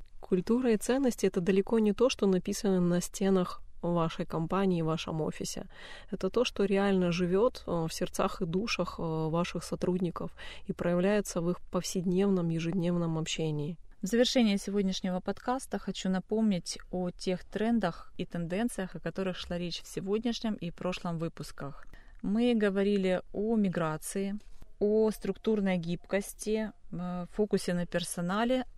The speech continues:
Speaker 2: создании культуры доверия и об изменении роли сео и H R.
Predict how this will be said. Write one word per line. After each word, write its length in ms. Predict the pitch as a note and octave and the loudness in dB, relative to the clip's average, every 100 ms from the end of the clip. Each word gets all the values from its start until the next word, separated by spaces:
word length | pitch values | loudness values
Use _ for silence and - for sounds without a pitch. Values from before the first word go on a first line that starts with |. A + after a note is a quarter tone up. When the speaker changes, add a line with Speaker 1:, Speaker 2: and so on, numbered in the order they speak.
| - | -14
Speaker 2:
создании 600 | - F#3 F3+ F#3+ F#3 F3 | -6 -4 0 2 2 0
культуры 500 | - F3 F3+ E3+ E3+ | -2 -4 -4 -2 0
доверия 560 | E3+ E3+ A3 A#3 G#3+ - - | -2 0 0 2 0 -2 -4
и 160 | A3+ B3+ | 0 2
об 180 | G3 | 2
изменении 560 | F3+ E3+ E3+ G3 G3 F3+ | 0 0 0 2 2 0
роли 460 | E3+ F#3 F#3 E3+ - | -2 -2 -2 -2 -4
сео 460 | - - G3+ G3 | -8 -2 0 0
и 260 | - E3 E3+ | -2 -4 -6
H 220 | D#3+ - | -6 -8
R. 180 | C#3+ - | -8 -12